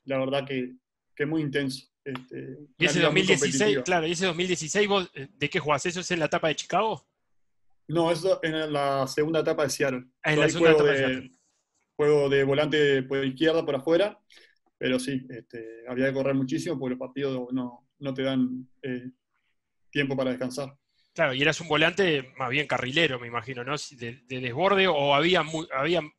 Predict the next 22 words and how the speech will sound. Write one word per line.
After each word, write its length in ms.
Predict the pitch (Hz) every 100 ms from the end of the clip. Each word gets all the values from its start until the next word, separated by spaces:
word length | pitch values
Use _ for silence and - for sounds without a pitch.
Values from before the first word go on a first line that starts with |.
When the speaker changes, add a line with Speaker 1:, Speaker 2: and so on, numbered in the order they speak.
| -
Speaker 2:
asociarse 640 | 135 - 139 147 143 - 139
con, 280 | 127 123
con 140 | 120 123
los 100 | 123
volantes 380 | 123 127 127 120
interiores? 480 | 123 120 117 104 - _ _ _ _ _ _ -
Speaker 1:
No, 360 | 233 220 185
eh, 160 | 180 170 -
generalmente 460 | 175 180 185 208 226
nos, 340 | 185 156 -
nos 160 | 151 139
cerrábamos, 540 | - 151 170 190 185
porque 160 | 151 147
teníamos 200 | 160 160
dos, 220 | 151 156
dos 120 | 156
volantes 420 | 156 156 156 143
cinco 240 | 165 165 147
que 80 |
la 60 | 135
verdad 200 | 135 143
que, 300 | 143 135